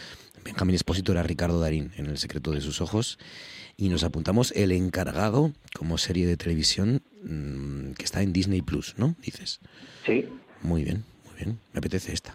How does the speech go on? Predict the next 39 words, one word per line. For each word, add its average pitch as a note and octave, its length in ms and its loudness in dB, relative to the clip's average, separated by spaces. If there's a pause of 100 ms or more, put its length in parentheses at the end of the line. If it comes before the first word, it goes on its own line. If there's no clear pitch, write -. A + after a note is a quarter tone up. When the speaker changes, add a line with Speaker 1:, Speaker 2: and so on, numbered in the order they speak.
(140)
Speaker 1:
me C2+ 60 -4
la C2+ 80 -2
apunto. E2+ 280 0
Es - 80 2
comedia, F2+ 400 4
¿no? F3+ 160 8 (200)
¿O D#2 240 2
no? F#2 200 4 (220)
Speaker 2:
Sí, C2+ 80 -6
Speaker 1:
¿Comedia A2 280 8
Speaker 2:
eh, A#2 120 8
Speaker 1:
dramática? D3 360 8
Speaker 2:
bueno, G#2+ 160 4
comedia B2+ 440 6
un A#2+ 60 4
poco B2+ 280 6
dramática, C3 540 6
sí. D#3+ 260 4 (100)
Speaker 1:
Mm. E2+ 120 2 (120)
Speaker 2:
Y A#2 880 8
son A#2+ 160 6
capítulos A#2+ 420 6
muy A#2 140 4
cortitos A#2+ 400 4
que - 100 0
se A2+ 80 2
ven A2+ 120 6
enseguida A#2 580 6
y G#2+ 280 4
a G#2 60 6
mí G#2 100 2
por G#2+ 120 6
Speaker 1:
Mm. G#2+ 40 4
Speaker 2:
lo G#2 40 4
menos A2+ 300 2
me, G2 260 0
me F#2+ 120 -2
han G2 100 2
enganchado G#2 500 4